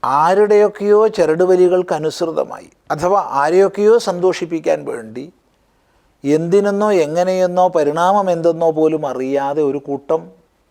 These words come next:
പേര് ചെയ്തു കൂട്ടുന്നതാണ്. ധർമ്മശാസ്ത്രങ്ങളെ അതിൻ്റെ സമ്പ്രദായ ശുദ്ധിയോടുകൂടി പഠിക്കാതെ വിമർശിക്കുന്നവരാണ് ഒരു വിഭാഗം. എന്നാൽ പഠിച്ചിട്ടുണ്ടെങ്കിലും അറിഞ്ഞിട്ടുണ്ടെങ്കിലും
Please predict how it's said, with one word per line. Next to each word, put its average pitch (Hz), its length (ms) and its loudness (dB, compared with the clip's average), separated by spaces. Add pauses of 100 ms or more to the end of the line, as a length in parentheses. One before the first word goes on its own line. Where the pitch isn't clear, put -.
(760)
പേര് 135 240 0 (2250)
ചെയ്തു 220 260 -2
കൂട്ടുന്നതാണ്. - 1000 -14
ധർമ്മശാസ്ത്രങ്ങളെ 196 1120 -2 (140)
അതിൻ്റെ 190 280 0
സമ്പ്രദായ 190 640 0
ശുദ്ധിയോടുകൂടി 180 800 0
പഠിക്കാതെ 170 680 0
വിമർശിക്കുന്നവരാണ് 156 920 -4
ഒരു 139 100 -6
വിഭാഗം. - 460 -10 (220)
എന്നാൽ 220 380 -2 (220)
പഠിച്ചിട്ടുണ്ടെങ്കിലും 196 920 0
അറിഞ്ഞിട്ടുണ്ടെങ്കിലും 160 960 -2